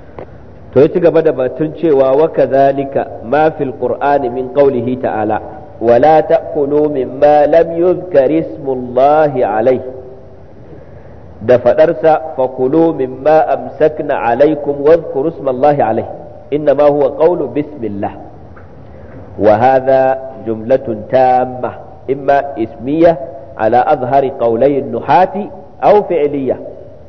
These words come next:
Wa at-taqdiru dhabhi bismillah aw azbahu bismillah. Haka nan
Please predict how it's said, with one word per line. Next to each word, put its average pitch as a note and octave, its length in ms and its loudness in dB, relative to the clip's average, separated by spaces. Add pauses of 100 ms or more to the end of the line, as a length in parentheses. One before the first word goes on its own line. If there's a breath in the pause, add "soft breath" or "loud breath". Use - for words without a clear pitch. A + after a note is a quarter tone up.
(240)
Wa A#2 80 0
at-taqdiru B2 580 -2
dhabhi D#3 480 0
bismillah D#3 640 2 (320)
aw C3+ 240 0
azbahu D#3 640 0
bismillah. A#2 480 -10 (1040)
Haka E3+ 260 2
nan D#3 240 0